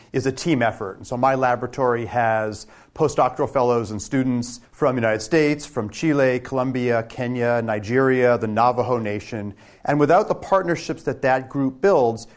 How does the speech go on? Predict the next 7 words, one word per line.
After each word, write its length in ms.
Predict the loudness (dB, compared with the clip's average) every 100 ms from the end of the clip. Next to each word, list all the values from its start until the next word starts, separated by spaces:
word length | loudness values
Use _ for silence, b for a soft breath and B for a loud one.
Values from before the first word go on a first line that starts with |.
| b
we 140 | -4 -4
couldn't 440 | 2 2 2 -2
get 220 | 0 0
the 60 | -4
type 440 | -4 -2 -2 -6
of 540 | -2 0 2 0 -4 -10
sustained, 960 | -10 -6 -6 0 0 2 0 -4 -10